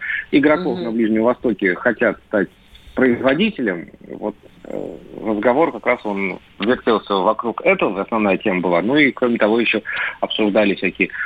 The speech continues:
Speaker 1: двусторонние отношения, но, конечно, главное, кто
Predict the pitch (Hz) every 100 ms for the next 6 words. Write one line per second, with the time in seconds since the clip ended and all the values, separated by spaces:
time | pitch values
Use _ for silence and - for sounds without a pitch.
0 | - 139 156 - 170 156 127 113 104 120
1 | 117 170 190 151 95 104 120 110 98 104
2 | - 92 - - 98 104 120 120 104 -
3 | - - 156 165 -